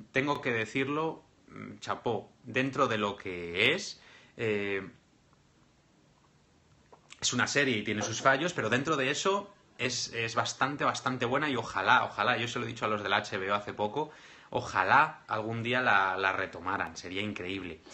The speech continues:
Me preguntaban por ahí también, eh, qué otras zonas habían sido afectadas por la erupción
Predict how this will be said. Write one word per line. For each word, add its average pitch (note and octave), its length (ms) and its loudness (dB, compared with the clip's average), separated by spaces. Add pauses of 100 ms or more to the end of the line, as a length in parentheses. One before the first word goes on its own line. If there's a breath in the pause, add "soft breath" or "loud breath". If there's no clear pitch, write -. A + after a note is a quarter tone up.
(180 loud breath)
Me B2 100 -2
preguntaban B2+ 480 2
por C#3+ 100 4
ahí D3 140 2
también, D#3 440 0 (760)
eh, A#2 720 0
qué C#3+ 100 4
otras D#3 320 4
zonas D#3+ 600 2
habían C3+ 240 0
sido C#3 160 0
afectadas C3+ 440 0
por C3+ 140 -4
la B2+ 80 2
erupción C3 440 -2